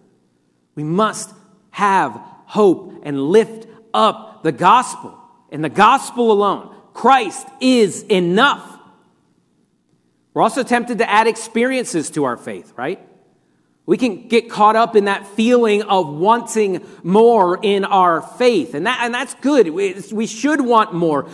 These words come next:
But sometimes we're tempted to be pushed towards things that are experiential. To add experiences, things that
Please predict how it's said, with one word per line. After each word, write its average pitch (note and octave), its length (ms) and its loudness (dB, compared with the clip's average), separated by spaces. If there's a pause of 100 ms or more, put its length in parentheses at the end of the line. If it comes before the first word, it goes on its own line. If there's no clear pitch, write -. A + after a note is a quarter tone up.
(120)
But G3+ 160 -2
sometimes C4+ 500 0
we're A#3 100 4
tempted - 1160 -4
to A3+ 160 6
be A3 420 -6
pushed C4+ 460 -2
towards B3 300 0
things B3 300 -2
that A#3 140 0
are G#3+ 160 0
experiential. A3 1120 -2 (3000)
To - 140 -8
add A3 100 4
experiences, G#3 1000 -2
things A#3 240 0
that A3+ 180 0